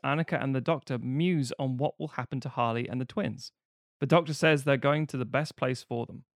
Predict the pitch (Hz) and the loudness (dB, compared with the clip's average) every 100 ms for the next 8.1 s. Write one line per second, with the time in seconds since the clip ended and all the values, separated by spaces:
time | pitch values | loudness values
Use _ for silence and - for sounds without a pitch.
0 | _ - - 107 - 139 - 151 139 135 | _ -14 -8 -6 -6 -6 -2 2 4 2
1 | 123 120 120 - 175 165 160 160 147 143 | 2 0 -2 0 6 6 6 4 4 4
2 | 160 147 151 135 170 160 143 160 143 131 | 4 6 4 4 2 2 0 -2 -2 2
3 | 220 160 151 139 196 151 123 - 135 - | 2 4 2 2 6 6 4 0 -2 0
4 | 185 160 - 151 147 - 151 127 135 139 | -2 -2 -2 0 2 0 -2 -4 0 0
5 | 135 - 120 131 147 - 151 143 139 - | 0 -2 -4 0 0 2 0 0 -2 2
6 | 214 143 120 123 101 90 _ _ _ 139 | 2 2 0 -6 -8 -12 _ _ _ 0
7 | 120 110 110 175 175 165 - _ 139 139 | 0 0 2 4 4 0 -6 _ -4 -2
8 | 131 | -4